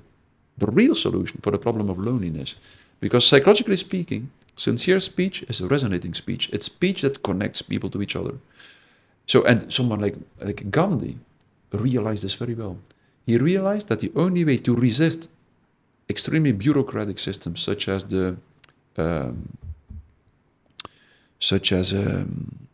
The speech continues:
imperial, imperialist systems and, uh, totalitarian systems,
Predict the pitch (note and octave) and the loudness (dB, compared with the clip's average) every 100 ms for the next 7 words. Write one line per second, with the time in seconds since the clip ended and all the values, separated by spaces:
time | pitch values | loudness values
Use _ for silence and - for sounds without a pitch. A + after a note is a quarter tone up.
0 | _ A2+ G2+ D#3+ G#2 F#2 - G2+ F#2+ C#3+ | _ 0 4 2 2 -4 -6 -8 -4 -2
1 | G#2 F2 - F2 - E2+ - - B2 D3+ | -2 -4 -6 -8 -8 -10 -12 -2 2 2
2 | A2 - _ - - _ _ _ G#2+ F2+ | -2 -10 _ -18 -18 _ _ _ -6 -4
3 | E2 D#2 - - G2+ F#2+ F2 A#2+ F2+ - | -4 -6 -10 -6 -4 -2 -2 -4 -4 -8
4 | - - A#2+ | -8 -10 -12